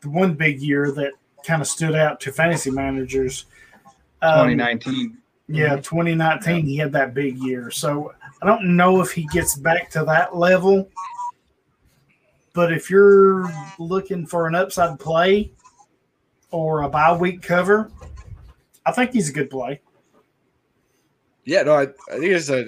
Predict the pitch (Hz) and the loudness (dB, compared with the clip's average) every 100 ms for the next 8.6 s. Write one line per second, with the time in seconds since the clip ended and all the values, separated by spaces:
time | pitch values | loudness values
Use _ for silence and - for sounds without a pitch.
0 | 147 160 127 135 139 107 - 139 127 107 | -4 -4 -4 -2 -4 -4 -8 -6 -6 -6
1 | 110 117 110 104 101 98 - 101 98 90 | -8 -8 -12 -12 -12 -14 -14 -12 -12 -16
2 | _ 104 101 101 117 117 - 104 101 98 | _ -12 -12 -10 -8 -8 -10 -12 -12 -14
3 | - 92 101 104 104 - 95 92 90 - | -16 -16 -10 -8 -8 -10 -14 -12 -14 -16
4 | _ _ _ - 156 190 175 127 113 - | _ _ _ -4 2 2 0 -4 -8 -8
5 | 127 120 131 - 131 143 139 123 - _ | -10 -8 -10 -8 -4 -2 -2 -6 -10 _
6 | 110 107 104 120 127 139 135 120 120 123 | -8 -8 -8 -8 -4 0 0 -2 -8 -6
7 | 123 101 120 113 101 120 113 104 101 104 | -6 -6 -10 -12 -10 -10 -10 -14 -14 -14
8 | 101 - 113 117 110 98 | -14 -16 -14 -10 -10 -12